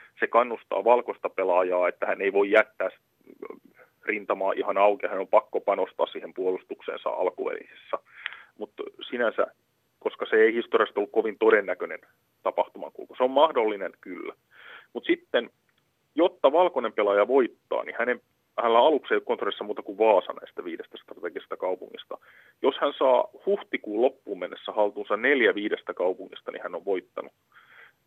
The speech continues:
Jos se ei onnistu huhtikuun loppuun mennessä, niin toukokuun loppuun mennessä pitää sit kontrolloida kaikkia viittä näitä strategista merkittävää kaupunkia. Punaiselle riittää voittoon se, että hän menestyy historiallista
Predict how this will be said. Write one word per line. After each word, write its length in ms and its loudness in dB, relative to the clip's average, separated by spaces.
Jos 200 -2
se 60 -2
ei 80 2
onnistu 320 -4
huhtikuun 400 -4
loppuun 300 -2
mennessä, 260 -10
niin 120 -10
toukokuun 480 2
loppuun 300 -4
mennessä 280 -10
pitää 180 -2
sit 160 -8
kontrolloida 440 -2
kaikkia 480 0
viittä 460 -12
näitä 260 -6
strategista 540 -4
merkittävää 540 -6
kaupunkia. 580 -6
Punaiselle 440 2
riittää 340 2
voittoon 500 0
se, 140 0
että 200 -6
hän 180 -4
menestyy 380 -4
historiallista 800 -2